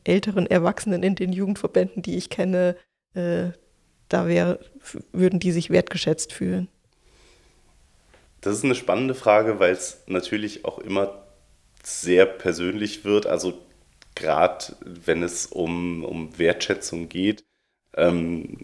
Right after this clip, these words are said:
Speaker 2: der eine freut sich über die Tafel Schokolade, der andere braucht dann doch irgendwie etwas mehr für seine Anerkennung. Ähm,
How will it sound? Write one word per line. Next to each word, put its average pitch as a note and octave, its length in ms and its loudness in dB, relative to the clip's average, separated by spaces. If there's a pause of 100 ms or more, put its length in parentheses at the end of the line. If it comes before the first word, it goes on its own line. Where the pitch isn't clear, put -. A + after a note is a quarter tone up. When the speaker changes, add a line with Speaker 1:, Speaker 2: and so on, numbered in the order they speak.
(200)
Speaker 2:
der - 640 4
eine G2+ 200 2
freut G2+ 280 0
sich G#2 120 -6
über F#2 120 -2
die F2+ 100 -6
Tafel F2+ 300 -2
Schokolade, F#2 520 2
der E2+ 200 -2
andere F2+ 300 -4
braucht D#2+ 380 -4
dann F#2 100 -6
doch E2+ 140 -6
irgendwie - 420 -8
etwas F2+ 300 -4
mehr G2+ 480 0
für G#2 580 0
seine F#2 380 -4
Anerkennung. G2+ 640 -4 (680)
Ähm, E2 800 -4